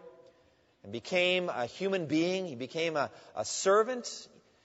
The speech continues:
and he humbled himself even to the point of dying on a cross. Therefore,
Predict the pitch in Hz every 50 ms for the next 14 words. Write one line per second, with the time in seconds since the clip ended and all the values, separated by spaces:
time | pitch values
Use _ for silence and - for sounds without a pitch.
0 | _ _ _ 139 151 151 151 147 151 156 156 147 175 208 240 247 254 247 220 208
1 | 196 175 - - 208 202 208 208 202 - 190 208 240 233 226 214 185 160 - -
2 | 190 196 190 170 131 104 101 156 156 160 180 185 190 190 175 170 165 160 151 -
3 | 143 127 113 95 82 78 - - - - - - - - _ _ _ _ _ _
4 | _ _ _ - - - - _ _ 107 107 135 196 233 269 269 254 262 - 233
5 | 240 233 214 170 123 101 92 98 120